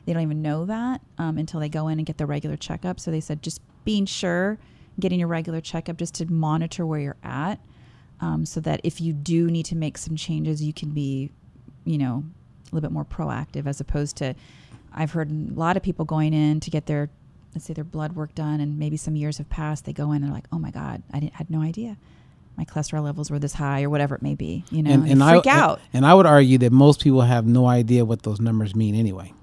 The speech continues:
Speaker 1: Yeah, that's
Speaker 2: You know,
Speaker 1: true.
Speaker 2: you go in, they say, "Well, you're two hundred over, um, one ten."
Speaker 1: It's like, "What?"
Speaker 2: And they go, "So what's that mean?" Well, you know, y-, you know,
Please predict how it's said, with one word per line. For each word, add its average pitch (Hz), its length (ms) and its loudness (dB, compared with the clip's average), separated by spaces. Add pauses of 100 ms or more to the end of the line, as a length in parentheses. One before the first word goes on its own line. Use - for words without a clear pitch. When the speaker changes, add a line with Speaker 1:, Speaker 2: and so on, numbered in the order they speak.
(500)
Speaker 1:
Yeah, 208 300 -2 (100)
that's 190 140 -2
Speaker 2:
You 101 80 0
know, 101 60 -2
Speaker 1:
true. 104 140 0
Speaker 2:
you 113 60 2
go 127 240 6
in, 123 120 6
they 123 80 4
say, 143 120 0
"Well, 160 180 2
you're 160 220 6
two - 240 2
hundred 165 300 6
over, 123 360 6
um, 104 380 0
one 123 320 4
ten." 110 400 2 (400)
Speaker 1:
It's 156 80 -6
like, 156 160 -6
"What?" 202 160 -2
Speaker 2:
And 120 160 2
they 123 100 2
go, 120 200 2
"So 123 240 0
what's 117 200 0
that 127 180 2
mean?" 123 320 4
Well, 151 340 4 (260)
you 120 100 2
know, 123 160 4
y-, 143 260 -2
you 127 380 -6
know, 113 220 -2